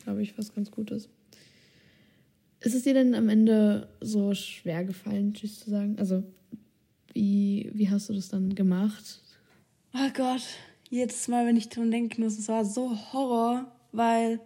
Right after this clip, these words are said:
Speaker 2: wie gesagt, es kam so unerwartet und dann musste ich halt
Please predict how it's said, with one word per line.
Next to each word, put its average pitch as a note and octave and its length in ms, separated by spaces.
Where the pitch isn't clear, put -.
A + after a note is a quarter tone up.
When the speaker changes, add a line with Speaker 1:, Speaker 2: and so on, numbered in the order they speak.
Speaker 2:
wie A#3+ 100
gesagt, C4 440
es - 80
kam A#3 180
so G#3 200
unerwartet D4+ 600
und A#3+ 140
dann A3 160
musste A3+ 300
ich G#3 160
halt G3+ 200